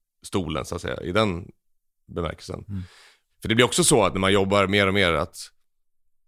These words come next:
Speaker 1: man väljer ju bort fler och fler människor för att man inte tycker att de funkar i grupp. För att det är helt meningslöst. Framförallt med det vi håller på med, som bara bygger på någon form av kemi. Det är så mycket man står på golvet och,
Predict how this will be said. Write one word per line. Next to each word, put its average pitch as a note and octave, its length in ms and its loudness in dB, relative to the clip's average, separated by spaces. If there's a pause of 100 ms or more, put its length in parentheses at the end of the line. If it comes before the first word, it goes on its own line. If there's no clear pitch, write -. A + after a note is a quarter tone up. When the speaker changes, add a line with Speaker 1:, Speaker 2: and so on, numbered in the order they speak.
(420)
Speaker 1:
man G#2 220 2
väljer A#2 240 4
ju A#2+ 80 -4
bort - 500 -4 (560)
fler F#2 360 2
och F2 100 -4
fler D#2 240 -2
människor D#2+ 800 -4 (320)
för F2+ 300 0
att E2+ 180 -4
man F2+ 140 -2
inte E2 160 -8
tycker D#2+ 200 -10
att D#2 60 -8
de E2+ 100 -8
funkar E2+ 460 -6
i F#2+ 40 -4
grupp. - 320 -10 (1120)
För G2+ 60 -6
att D#2 60 -8
det G2+ 100 -2
är G#2 80 0
helt F#2 400 -6
meningslöst. - 800 -8 (160)
Framförallt A2+ 280 -2
med F2+ 80 -2
det F2 80 0
vi E2 60 -2
håller E2 160 -4
på G2 160 -4
med, C#2+ 120 -8
som F#2+ 180 -6
bara G#2+ 300 4
bygger F#2 280 -2
på F2 160 -4
någon E2+ 100 -4
form E2+ 180 -6
av E2+ 220 -6 (720)
kemi. G#2 760 -2
Det F#2 80 -2
är F2+ 60 -2
så A2 120 -6
mycket A#2+ 280 -2
man A2 120 2
står G2 220 0
på G2 100 -6
golvet F#2+ 500 0
och, D#2+ 220 -6